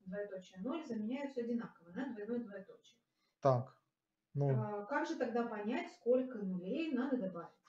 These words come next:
Speaker 2: Как понять, сколько нулей добавить? То есть, если появилось двойное двоеточие, вопрос звучит так. Как понять, сколько нулей добавить? Коллеги, еще раз. Должно быть тридцать два шестнадцатиричных числа. Вот вы и считаете.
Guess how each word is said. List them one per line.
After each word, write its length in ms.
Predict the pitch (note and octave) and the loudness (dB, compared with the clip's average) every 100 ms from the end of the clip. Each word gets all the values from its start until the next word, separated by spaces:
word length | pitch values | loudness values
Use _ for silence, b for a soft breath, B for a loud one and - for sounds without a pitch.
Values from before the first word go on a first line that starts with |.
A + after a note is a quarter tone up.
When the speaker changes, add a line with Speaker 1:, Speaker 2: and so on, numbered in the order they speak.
| b b - | b b 12
Speaker 2:
Как 240 | G#3+ A3+ | 12 12
понять, 320 | F#3+ F3 G#3 | 12 12 12
сколько 360 | G3+ G3+ G3+ F#3 | 12 12 12 12
нулей 300 | D#3+ D#3+ F3 | 10 12 10
добавить? 580 | D3+ D3+ C3+ C3+ A2+ - | 12 10 12 12 10 6
То 100 | D3 | 4
есть, 120 | C#3 | 12
если 260 | A3 G#3+ F#3 | 12 12 12
появилось 600 | E3+ E3 F#3 G3+ E3 C3 | 12 12 12 12 12 12
двойное 360 | D#3 F3 E3+ | 8 12 12
двоеточие, 560 | C3+ D3+ D#3 A#3 B3 F3+ | 10 8 8 10 8 10
вопрос 280 | F#3 A#3+ F#3 | 10 10 10
звучит 340 | F#3 F#3 F#3 | 10 8 12
так. 220 | D#3+ C3+ | 12 12
Как 200 | G#3+ G#3+ | 12 12
понять, 300 | F3+ F3+ G3 | 10 10 8
сколько 260 | G3 F#3 F3 | 8 6 8
нулей 260 | D#3+ D#3+ | 8 8
добавить? 440 | D3 C#3+ B2+ A2+ A2 B B B - | 10 10 12 10 6 B B B 10
Коллеги, 400 | F3+ G3 C3+ C3+ | 12 12 12 10
еще 340 | F3+ - E3 | 6 10 12
раз. 220 | C3 - b b b b - | 12 8 b b b b 12
Должно 380 | E3 D#3+ A#3+ | 12 12 12
быть 240 | C4 A#3+ C#4 | 12 10 10
тридцать 460 | G3+ G#3+ G#3 F3+ | 10 12 10 8
два 220 | C#3+ G3 A3+ | 12 12 12
шестнадцатиричных 920 | G#3+ F#3 E3 - - F#3 F#3 F#3 F3+ | 10 10 6 6 8 8 8 8 8
числа. 540 | F#3 - D3 A#2+ A#2+ - | 8 6 10 10 8 4
Вот 280 | B3+ E4+ | 6 8
вы 160 | A3+ A#3 | 8 10
и 60 | G#3 | 8
считаете. 760 | - F3+ E3 C3+ B2+ C3 B2+ | 6 8 12 12 12 4 -4